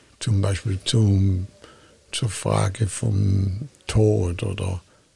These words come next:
des Kyrie oder Introitus, dann ist die Wahrscheinlichkeit klein. Aber wenn ich mich in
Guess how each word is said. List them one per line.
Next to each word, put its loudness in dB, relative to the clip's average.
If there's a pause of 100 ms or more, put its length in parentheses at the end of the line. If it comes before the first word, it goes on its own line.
des -2
Kyrie 2
oder -6 (560)
Introitus, -2 (600)
dann 4 (920)
ist -6
die 2
Wahrscheinlichkeit 0
klein. -6 (1400)
Aber 0
wenn 6
ich 0
mich 4 (260)
in 2